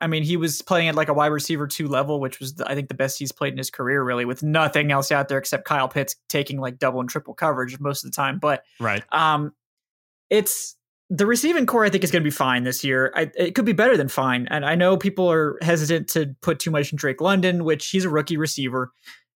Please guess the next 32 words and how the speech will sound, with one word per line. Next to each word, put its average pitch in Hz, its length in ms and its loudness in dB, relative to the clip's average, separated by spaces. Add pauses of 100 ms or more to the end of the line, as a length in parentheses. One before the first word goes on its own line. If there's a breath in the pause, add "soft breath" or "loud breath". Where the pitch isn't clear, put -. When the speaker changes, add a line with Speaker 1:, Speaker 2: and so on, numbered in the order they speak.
(160)
Speaker 1:
Rookie 170 200 0
receivers 160 380 0
often 151 300 0
hit 151 100 2
a 143 60 2
wall 147 240 2
at 143 80 -8
some 151 200 -2
point. 151 380 -2
Like, 151 160 -4
I, 143 120 0
I'm 160 120 -2
not 156 120 -2
expecting 156 400 -4
him 147 40 -4
to 143 60 -6
be 147 100 -2
like, 139 140 -2
"Oh, 147 300 2
Drake 147 260 -8
London, 175 200 2
fourteen 180 380 0
hundred 180 220 2
yards 196 280 2
or 143 60 -2
whatever." 120 400 -4 (300)
That's 202 120 2
gonna 185 100 2
be 151 40 0
Kyle 131 220 0
Pitts. - 300 -2
But, 165 300 2